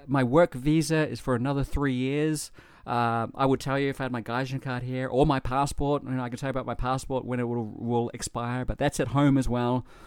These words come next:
I'm sorry. And, uh, if it's about the money, I can go to a bank right now. I have my bank card. I can pay it right now."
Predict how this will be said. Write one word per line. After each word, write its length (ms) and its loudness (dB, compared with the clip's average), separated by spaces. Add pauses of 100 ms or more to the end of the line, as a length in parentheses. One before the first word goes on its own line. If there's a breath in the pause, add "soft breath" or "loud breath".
(140 loud breath)
I'm 80 -2
sorry. 560 -4 (420 soft breath)
And, 400 -2
uh, 460 -6 (600)
if 140 -4
it's 140 0
about 220 2
the 80 -2
money, 380 2
I 60 -4
can 120 0
go 120 4
to 80 4
a 80 6
bank 320 6
right 240 2
now. 240 2
I 80 2
have 80 0
my 120 0
bank 240 -2
card. 300 -2
I 60 -6
can 160 -2
pay 260 2
it 140 2
right 180 2
now." 400 0